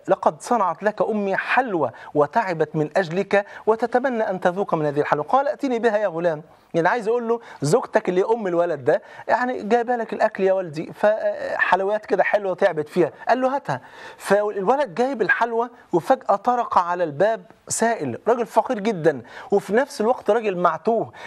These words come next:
لدرجة أعزكم الله يعني اللعاب بتاعه نازل على لحيته، راجل بسيط جدا وفي نفس الوقت معتوه وعنده شيء في عقله. فدخل وقعده الربيع بن خثيم، فلما ابنه دخل بالحلويات ال-، الجميلة ديت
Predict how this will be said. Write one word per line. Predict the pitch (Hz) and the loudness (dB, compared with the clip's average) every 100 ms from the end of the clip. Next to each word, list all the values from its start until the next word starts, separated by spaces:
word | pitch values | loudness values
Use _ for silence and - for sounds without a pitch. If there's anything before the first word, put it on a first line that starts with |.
| - | -2
لدرجة | 147 240 202 190 | 2 2 0 -2
أعزكم | 170 180 - | -2 -2 -4
الله | 175 160 202 220 | -2 2 2 2
يعني | 160 156 151 165 | -2 -2 -2 -6
اللعاب | 160 156 151 202 | 0 2 2 -2
بتاعه | 170 226 180 | 2 0 2
نازل | 185 254 185 170 | 0 -2 -2 -2
على | 147 147 | -2 -4
لحيته، | - 202 208 202 - - | -2 -2 0 -2 -4 -4
راجل | 214 262 254 220 202 202 190 | 0 0 -2 -6 -6 -4 -4
بسيط | 175 190 262 | -2 0 -2
جدا | 175 233 247 226 | -2 -2 0 0
وفي | - | 0
نفس | 233 - | -2 0
الوقت | 233 208 | -2 0
معتوه | 185 170 240 247 247 - - | 0 0 -2 -2 -4 -14 -4
وعنده | 180 185 262 247 | 0 0 0 -4
شيء | - - | -2 2
في | 208 | 2
عقله. | 240 - 127 - - - _ _ | 2 -4 -10 -10 -20 -20 _ _
فدخل | - 226 262 - 165 120 - - _ | 0 2 2 -2 -6 -6 -16 -20 _
وقعده | 170 185 190 175 240 226 | 0 2 2 0 0 0
الربيع | 165 160 180 | -2 0 0
بن | 151 | -2
خثيم، | - - 170 131 113 - - | -6 0 0 0 -10 -14 -20
فلما | - 196 247 247 269 | -2 0 0 -2 -4
ابنه | 269 208 | 0 0
دخل | 254 - 190 | 0 -2 -4
بالحلويات | 160 156 165 143 175 220 | -2 0 0 0 -2 -2
ال-، | 175 170 | -4 -2
الجميلة | 147 127 139 170 185 | -2 0 0 0 -2
ديت | 151 196 | 0 -2